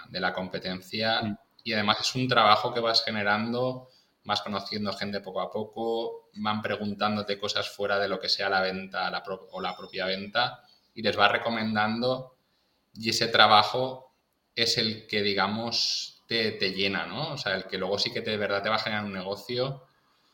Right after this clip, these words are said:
Speaker 1: porque la gente te considera un, un experto, ¿no? O sea, al final la venta o el cliente va a llegar más por tu día a día, ¿no? Por mostrar tu, tu forma de trabajar que por la propia oferta o el propio precio final.
Speaker 2: Mm.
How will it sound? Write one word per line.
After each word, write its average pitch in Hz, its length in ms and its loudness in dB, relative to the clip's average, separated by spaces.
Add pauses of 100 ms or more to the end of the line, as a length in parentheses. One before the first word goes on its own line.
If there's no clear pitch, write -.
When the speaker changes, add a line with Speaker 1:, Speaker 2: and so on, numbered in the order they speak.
(320)
Speaker 1:
porque 107 400 -2
la 95 120 4
gente 98 260 -4
te 104 160 -4
considera 101 440 -2
un, 101 280 -4
un 104 100 -4
experto, - 540 -6
¿no? 117 260 -10
O 123 40 -12
sea, 87 380 -4
al 85 80 -4
final 90 340 -6
la 98 160 4
venta 98 680 2
o 98 120 2
el 101 120 -6
cliente 104 520 -4
va 107 80 2
a 101 40 2
llegar 95 340 0
más 98 720 -2 (540)
por 98 200 -4
tu 98 120 -10
día 101 240 2
a 98 60 4
día, 104 260 0
¿no? 123 260 -4
Por 101 200 -2
mostrar 95 640 0
tu, 98 540 -10
tu 95 100 -12
forma 98 320 -6
de 95 60 -4
trabajar 92 560 -2
que 104 100 -6
por 98 240 -4
la 87 320 -2
propia 92 280 -2
oferta 92 500 -2
o 98 80 2
el 98 40 -4
propio 92 320 -10
precio 85 280 -16
final. 80 320 -20 (240)
Speaker 2:
Mm. 107 340 -2